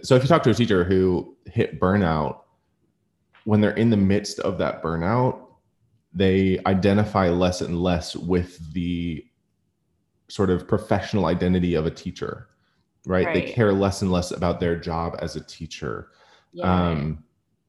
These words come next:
Speaker 1: and on top of that, the third component of burnout that's pretty common,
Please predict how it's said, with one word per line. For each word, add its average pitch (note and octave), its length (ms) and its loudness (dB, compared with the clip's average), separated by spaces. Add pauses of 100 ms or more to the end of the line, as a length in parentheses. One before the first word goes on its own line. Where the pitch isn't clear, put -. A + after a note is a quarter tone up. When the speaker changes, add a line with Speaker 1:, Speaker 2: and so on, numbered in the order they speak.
(800)
Speaker 1:
and G2+ 480 0 (160)
on G#2 140 0
top - 260 -2
of G2+ 140 -2
that, E2+ 460 -2
the F2+ 100 0
third A#2+ 280 0
component E2+ 480 0
of D#2 120 -4
burnout D#2 300 -4
that's E2 160 -8
pretty D2+ 200 -4
common, E2 460 -4